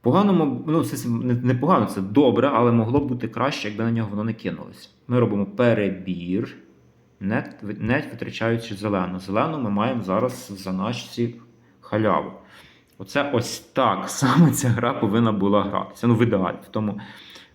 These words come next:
в тому, як, ну, близько, близька до ідеалу. Так, в цей момент мені треба от по цій лінії перебирати. Я тут зараз нічого не можу придумати. Можу придумати червоний. Червоний, зелений.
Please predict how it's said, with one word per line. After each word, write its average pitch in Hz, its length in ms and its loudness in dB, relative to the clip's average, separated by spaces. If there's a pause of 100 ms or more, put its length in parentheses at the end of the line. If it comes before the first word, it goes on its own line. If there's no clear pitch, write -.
(120)
в - 60 -20
тому, 104 340 2
як, 98 520 -4
ну, 101 120 -4
близько, 95 380 -8
близька 104 360 -4
до 98 120 -4
ідеалу. 98 480 -4 (880)
Так, 95 220 0
в - 40 -12
цей 156 180 -2
момент 135 320 0
мені 123 160 0
треба 120 280 -2
от 117 200 -6
по 107 60 -6
цій 107 200 -6
лінії 117 300 0
перебирати. 98 720 -2
Я 104 140 -4
тут 110 200 -12
зараз 101 500 -4
нічого 104 260 -4
не 101 80 -2
можу 101 320 -2
придумати. 101 760 -2 (1300)
Можу 117 260 4
придумати 95 420 -2
червоний. 104 600 -6 (1040)
Червоний, 107 420 0
зелений. 127 600 -2